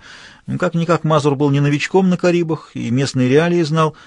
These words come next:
Даже в этих райских местах достаточно мелкой уголовной шпаны, которая не прочь пощипать оплошавшего туриста, а то и девочку его цинично попользовать. Но случается такое в трущобных криминальных райончиках, на глухих окраинах. А они сейчас,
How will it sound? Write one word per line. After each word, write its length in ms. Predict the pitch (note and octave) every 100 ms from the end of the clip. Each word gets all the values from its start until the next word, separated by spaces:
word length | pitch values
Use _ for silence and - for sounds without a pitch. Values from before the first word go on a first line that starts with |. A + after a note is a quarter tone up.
| - - _ _ _
Даже 300 | - B2 B2
в 60 | C#3
этих 540 | E3 - - - - -
райских 480 | B2+ C#3+ A2 A2 C3
местах 380 | B2+ - E3
достаточно 560 | B2 C3+ - G#2+ - A2
мелкой 340 | A2+ G#2+ G#2
уголовной 380 | G#2 A2 A2+ A2+
шпаны, 400 | A2 - E3 G#3+
которая 380 | G#3 C#3+ D#3+ D3+
не 100 | D3+
прочь 300 | D#3+ F3 -
пощипать 500 | C3 - C3+ C#3+ C3+
оплошавшего 600 | C3 C3 A#2+ B2+ - A2+
туриста, 480 | C#3 D#3+ F3 D#3 C3 - - _ -
а 120 | -
то 100 | F#3
и 80 | A#2
девочку 380 | C#3 D3+ -
его 160 | C#3+ C3+
цинично 400 | - C#3 C3 B2+
попользовать. 520 | B2+ - B2+ A2+ A2+ - _ -
Но 180 | B2+
случается 600 | C3 C3 - G#3+ A#3 -
такое 340 | C3+ A2+ G#2+ F#2
в 60 |
трущобных 560 | - C3+ - F#3+ G3 F#3
криминальных 540 | D3+ D3+ D3+ E3+ E3
райончиках, 720 | D#3+ F3+ G#3 F#3+ - - - A2+
на 100 | A2+
глухих 340 | D3 F#3+ F3+
окраинах. 600 | E3+ F#3 G3+ G3 A2+ - - - - - _ _ _
А 220 | A2+ A#2+
они 240 | B2 E3+
сейчас, 680 | G3+ D#3+ - F#3 F3+ - -